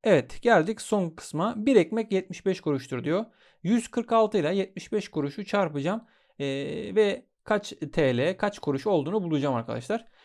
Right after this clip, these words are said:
Hemen yazalım şuraya. Ekmek için vereceğimiz miktar yüz kırk altı çarpı yetmiş beş kuruş diyorum. Peki kaşı-, kaşık içinde iki buçuk T L ödüyormuşuz.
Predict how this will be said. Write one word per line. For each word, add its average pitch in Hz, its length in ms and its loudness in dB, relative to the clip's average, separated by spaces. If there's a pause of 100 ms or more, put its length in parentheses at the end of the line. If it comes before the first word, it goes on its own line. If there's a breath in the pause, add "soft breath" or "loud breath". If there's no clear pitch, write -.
(200 soft breath)
Hemen 220 260 -2
yazalım 185 380 2
şuraya. 135 320 -2
Ekmek 202 420 -4
için 185 240 -4
vereceğimiz 170 500 0
miktar 175 480 -2 (300)
yüz 185 220 -4
kırk - 260 -6
altı 190 340 0
çarpı 170 600 0 (220)
yetmiş 180 580 -2
beş 214 260 0
kuruş - 480 -2
diyorum. 131 540 -2 (1300 loud breath)
Peki 214 240 -2
kaşı-, 208 460 0
kaşık 214 380 -2
içinde 214 280 -4
iki 220 200 -4
buçuk - 280 -8
T 143 180 2
L - 20 4
ödüyormuşuz. 135 640 0